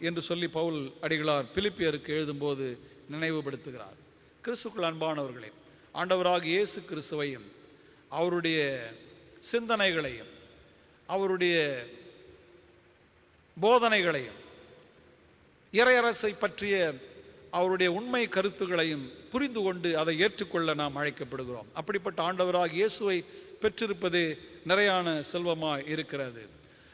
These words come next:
இந்த செல்வத்தை நாம் பெற்றுக்கொள்ளுகிற போது, this treasure within, the treasure within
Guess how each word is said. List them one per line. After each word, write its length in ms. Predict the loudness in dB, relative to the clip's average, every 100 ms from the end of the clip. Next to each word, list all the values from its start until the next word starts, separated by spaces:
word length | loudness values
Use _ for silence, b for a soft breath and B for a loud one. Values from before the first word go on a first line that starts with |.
| B
இந்த 260 | 2 2
செல்வத்தை 480 | 4 4 4 4 4
நாம் 460 | 4 0 -2 -12 -4 -2
பெற்றுக்கொள்ளுகிற 580 | 0 0 2 2 2
போது, 440 | 2 2 4 2 0 -8 -16 -18 -20 -20 -20 -20 -2
this 220 | 0 0 -2
treasure 360 | 0 2 4 4
within, 300 | 4 0 -2 -4 -12 -18 -20 -20 -8 -6
the 80 |
treasure 380 | -2 -2 4 4 4
within 400 | 0 -2 -4 -10